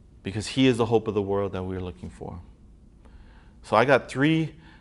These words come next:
just kind of questions, three practical questions you can ask yourself if you, um, are looking to have a disciple's mindset.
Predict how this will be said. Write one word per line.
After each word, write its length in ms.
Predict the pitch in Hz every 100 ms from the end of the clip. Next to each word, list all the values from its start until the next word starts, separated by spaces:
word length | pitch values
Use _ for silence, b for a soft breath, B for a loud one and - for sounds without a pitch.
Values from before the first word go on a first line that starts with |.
| B
just 180 | - 160
kind 180 | 180 165
of 80 | 123
questions, 840 | - 147 143 - 107 101 110 107
three 200 | - 147
practical 520 | 147 151 - 185 170
questions 480 | - 147 139 151 131
you 80 | 143
can 180 | 143 -
ask 360 | 135 147 -
yourself 500 | 143 - 131 143 139 - B B
if 220 | 120 104
you, 600 | 117 139 156 170 170 170 - B B B -
um, 440 | 101 101 101 - -
are 340 | 104 104 101
looking 340 | 101 131 135 131
to 100 | 117
have 480 | 110 120 120 113 - 110
a 140 | 98
disciple's 600 | 95 - 107 110 107 104
mindset. 560 | 98 95 98 - 101